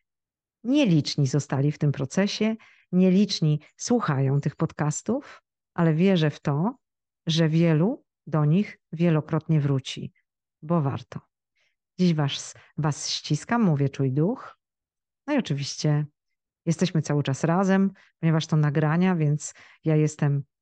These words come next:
cały czas z wami i mając, yy,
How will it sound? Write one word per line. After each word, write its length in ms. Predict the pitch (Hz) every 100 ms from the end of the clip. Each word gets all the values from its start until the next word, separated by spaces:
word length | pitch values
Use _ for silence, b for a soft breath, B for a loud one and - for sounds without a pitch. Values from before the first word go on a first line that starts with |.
| _
cały 220 | 254 247
czas 180 | 165 143
z 100 | 143
wami 540 | 143 147 160 170 190 b b _ _ -
i 80 | 233
mając, 680 | 147 156 156 156 - - B B B -
yy, 640 | 156 147 139 139 139 135